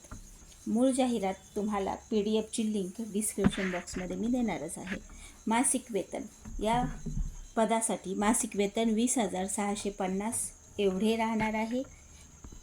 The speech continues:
तर बघा, ही बारावी उत्तीर्ण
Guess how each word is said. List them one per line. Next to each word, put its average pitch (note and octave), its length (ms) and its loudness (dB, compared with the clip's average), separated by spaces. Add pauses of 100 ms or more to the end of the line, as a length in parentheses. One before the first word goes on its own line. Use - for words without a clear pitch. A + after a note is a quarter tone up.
(640)
तर A3+ 220 2
बघा, G#3+ 440 0 (240)
ही A3+ 120 2
बारावी G3+ 480 2
उत्तीर्ण A3 480 -2